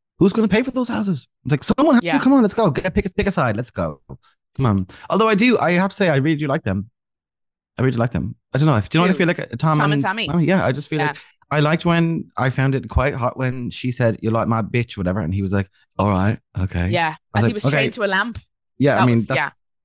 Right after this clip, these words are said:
Speaker 1: not great chained to the lamp, but I was like, "I'm into that." I was, that is hot for him. Go for it.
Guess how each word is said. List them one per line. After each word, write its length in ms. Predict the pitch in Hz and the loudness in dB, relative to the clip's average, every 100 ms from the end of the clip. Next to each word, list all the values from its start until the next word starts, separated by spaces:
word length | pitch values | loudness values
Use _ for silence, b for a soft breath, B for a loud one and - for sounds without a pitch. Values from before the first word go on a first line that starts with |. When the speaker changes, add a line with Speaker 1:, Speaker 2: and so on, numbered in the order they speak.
| - | -2
Speaker 1:
not 200 | 151 - | -2 0
great 480 | 117 117 120 - _ _ | -2 2 0 -2 _ _
chained 280 | - 113 107 | -4 -2 -2
to 60 | |
the 80 | 104 | 0
lamp, 220 | 113 123 - | 0 0 0
but 120 | 113 | 0
I 80 | 110 | 0
was 100 | 107 | 0
like, 160 | 107 - _ _ | -4 -6 _ _
"I'm 140 | 120 127 | -2 0
into 180 | 156 - | 0 0
that." 220 | 90 - | -2 0
I 80 | 110 | -2
was, 160 | 104 92 - | -2 -10 -4
that 200 | 98 123 | 0 0
is 80 | 113 | 0
hot 180 | 113 - | -2 -2
for 60 | |
him. 280 | 98 85 82 - | -2 -2 -4 -2
Go 140 | 98 | -2
for 160 | - | 0
it. 120 | 98 | -2